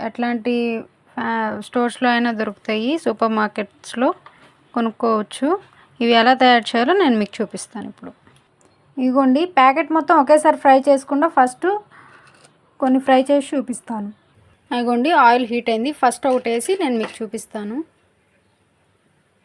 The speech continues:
ఆయిల్ హీట్ అయిన తర్వాతే వేసుకోవాలండి, లేకపోతే ప్రాపర్గా ఫ్రై అవ్వవు. ఇదిగోండి, ఇవి మంచిగా ఫ్రై అయ్యి, ప్రాపర్గా ఫ్రై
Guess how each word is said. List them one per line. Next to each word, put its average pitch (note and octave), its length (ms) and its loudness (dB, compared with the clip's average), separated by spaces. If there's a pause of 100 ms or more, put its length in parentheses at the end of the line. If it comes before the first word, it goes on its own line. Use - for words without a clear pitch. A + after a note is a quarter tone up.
(1400)
ఆయిల్ C4+ 280 0
హీట్ B3+ 200 -4
అయిన B3 120 -4
తర్వాతే A#3 400 -2
వేసుకోవాలండి, A3 760 -6
లేకపోతే A#3 760 -6 (1500)
ప్రాపర్గా A#3+ 480 -6
ఫ్రై A3 260 -6
అవ్వవు. F#3+ 380 -8 (1800)
ఇదిగోండి, A3+ 540 -12 (800)
ఇవి B3 120 -10 (120)
మంచిగా A3+ 440 -8 (500)
ఫ్రై A3+ 200 -6 (140)
అయ్యి, B3+ 260 -10 (560)
ప్రాపర్గా A#3+ 420 -6
ఫ్రై A3+ 240 -10